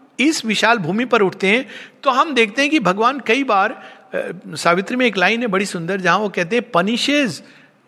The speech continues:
virtue with defeat", कि जो एक अच्छा आदमी है, युधिष्ठिर इत्यादि, उनको डिफीट मिलती है द्यूत क्रीड़ा में।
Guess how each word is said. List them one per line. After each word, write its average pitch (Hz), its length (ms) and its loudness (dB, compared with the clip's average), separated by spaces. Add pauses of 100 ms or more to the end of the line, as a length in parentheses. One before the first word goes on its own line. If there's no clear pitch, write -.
(180)
virtue 311 520 2
with 311 200 0
defeat", 262 380 2 (2250)
कि 254 120 0
जो 240 280 2
एक 294 200 2
अच्छा 262 280 0
आदमी 294 380 0
है, 170 300 -2 (200)
युधिष्ठिर 226 520 0
इत्यादि, 202 440 0 (400)
उनको 262 240 0
डिफीट 285 440 0
मिलती 285 280 0
है 240 180 4
द्यूत 226 280 -2
क्रीड़ा 175 320 0
में। 113 160 -12